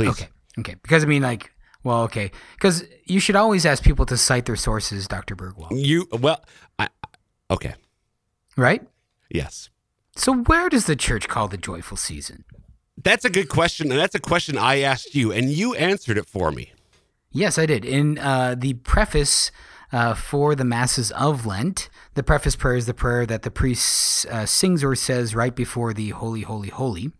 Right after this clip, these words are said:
Speaker 2: And, uh, in the preface prayer, the first one for Lent, he says, uh, we, uh, or he, the, the prayer says,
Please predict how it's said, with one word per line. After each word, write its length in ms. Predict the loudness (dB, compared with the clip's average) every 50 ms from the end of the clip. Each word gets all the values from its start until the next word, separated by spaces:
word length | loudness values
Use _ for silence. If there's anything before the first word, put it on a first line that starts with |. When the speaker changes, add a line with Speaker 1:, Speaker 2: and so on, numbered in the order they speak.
| _ _ -20 -20 -20 -20 -20 -20 -20 -20 -20 -20 -20 -20 -20 -14 -4
Speaker 2:
And, 600 | 0 2 2 4 4 4 2 2 2 2 2 2
uh, 200 | 2 2 0 -2 -2
in 80 | 0 0
the 80 | 0
preface 320 | 2 2 2 2 2 -2 -4
prayer, 300 | 0 0 2 2 2 0
the 100 | -2 -4
first 420 | -4 -2 0 2 2 2 2 2
one 240 | 2 0 0 0 -2
for 200 | -2 -4 -4 -4
Lent, 400 | -4 -4 -2 -2 -4 -4 -6 -12 -14 -20 -20 -20 -20 -20 _
he 220 | _ -4 -4 -2
says, 540 | 0 0 0 0 0 -2 -2 -2 -2 -2 -2
uh, 260 | -2 -2 -2 -2 -6 -8 -10
we, 480 | -8 -2 0 0 2 2 0 -4 -6
uh, 380 | -8 -8 -8 -6 -6 -8 -10 -14 -16 -14 -12
or 200 | -14 -12 -12 -16
he, 320 | -12 -10 -8 -8 -8 -10
the, 340 | -12 -12 -14 -12 -12 -14 -16 -16 -12 -12
the 100 | -8 0
prayer 280 | 2 4 4 4 4
says, 380 | 2 2 -2 -2 -2 -4 -6